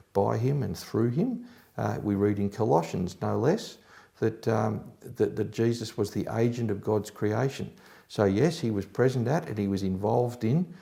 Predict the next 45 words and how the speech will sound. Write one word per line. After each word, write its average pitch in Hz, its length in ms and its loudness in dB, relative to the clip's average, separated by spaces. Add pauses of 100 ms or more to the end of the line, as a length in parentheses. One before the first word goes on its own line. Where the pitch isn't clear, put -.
(140)
the - 80 -8
creation 107 540 2
of 101 100 0
the 104 120 2
whole 101 240 4
world, 117 360 4 (300)
but - 160 -8
there's 120 200 2
more 151 340 6
to 156 240 4
it - 100 2
than 113 180 0
that 117 260 -2
in 107 180 0
this 107 200 -4
little 110 180 2
sentence 101 500 -2
here. 92 280 0 (420)
When 131 180 4
we 131 100 6
read 123 260 4
that 107 120 0
he's 98 180 -2
the - 100 -6
faithful 120 540 0
and 101 140 0
true 104 220 2
witness - 560 -4 (260)
and 104 140 -2
the 101 60 0
beginning 113 460 2
of 101 140 2
God's 101 320 0
creation, 110 680 -2 (380)
it - 160 -2
means 110 300 0
that 101 160 2
as 98 180 2
much 135 340 0
as 156 140 0
he 139 120 2
was 120 180 2
involved 110 580 0
in 104 120 2
the 98 180 2